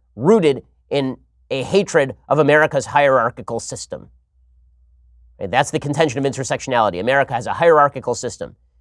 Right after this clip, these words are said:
and we know to, we need to band together to wreck it. Most Americans don't believe that. Most Americans are not willing to be separated into groups this way and then targeted by group if you don't fall inside the intersectional coalition. How, how, wh-, what, what a sad moment for the country, seriously.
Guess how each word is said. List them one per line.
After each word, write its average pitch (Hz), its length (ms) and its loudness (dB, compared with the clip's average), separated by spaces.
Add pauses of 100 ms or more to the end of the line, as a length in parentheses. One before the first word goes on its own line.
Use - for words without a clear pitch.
(140)
and 101 100 -8
we 117 60 -2
know 139 220 4
to, 131 120 -10
we 117 160 -8
need 139 100 -2
to 107 40 -4
band 147 260 0
together 131 280 2
to 104 80 -6
wreck 117 200 0
it. - 100 -16 (500)
Most 151 240 2
Americans 180 380 4
don't 143 200 2
believe 127 280 -2
that. 62 180 -4
Most 135 200 -2
Americans 175 340 4
are 143 60 -4
not 147 180 4
willing 143 200 0
to 117 80 -14
be 123 180 -6 (360)
separated 156 500 2
into 131 180 -6
groups 139 340 -2
this 127 220 -8
way 123 160 2
and 120 100 -2
then 123 80 -2
targeted 139 560 2
by 131 200 4
group 120 360 -4
if 113 120 -10
you 139 40 -2
don't 139 180 0
fall 131 220 0
inside 127 460 -2
the 117 100 -4
intersectional 107 580 -8
coalition. 87 460 -8 (1160)
How, 143 400 2 (280)
how, 135 160 -2
wh-, 156 200 -4
what, 208 160 2
what 233 100 4
a 180 40 2
sad 120 260 0
moment 95 240 -4
for - 80 -18
the 85 60 -10
country, 95 280 -14
seriously. 104 600 0